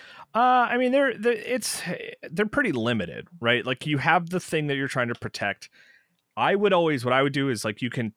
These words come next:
tell Oatchi to just stay by the castle. And then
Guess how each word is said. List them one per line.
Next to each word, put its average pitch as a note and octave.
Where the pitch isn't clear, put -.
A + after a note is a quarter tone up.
tell A2
Oatchi G2
to A2+
just G#2+
stay A#2
by G2+
the F2+
castle. -
And A2+
then A#2+